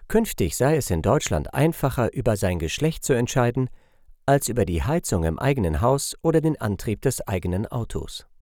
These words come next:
Die Regierung drücke das Gesetz, angefeuert von einer radikalen Minderheit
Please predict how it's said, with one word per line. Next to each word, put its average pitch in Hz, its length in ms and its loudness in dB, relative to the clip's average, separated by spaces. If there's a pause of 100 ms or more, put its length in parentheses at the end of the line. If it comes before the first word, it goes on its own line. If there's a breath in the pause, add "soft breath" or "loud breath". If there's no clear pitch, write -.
(280)
Die 165 100 4
Regierung 156 560 2
drücke 127 300 2
das 135 220 2
Gesetz, 117 480 0
angefeuert 117 680 2
von 104 180 -2
einer 95 360 0
radikalen 101 640 -2
Minderheit 113 580 2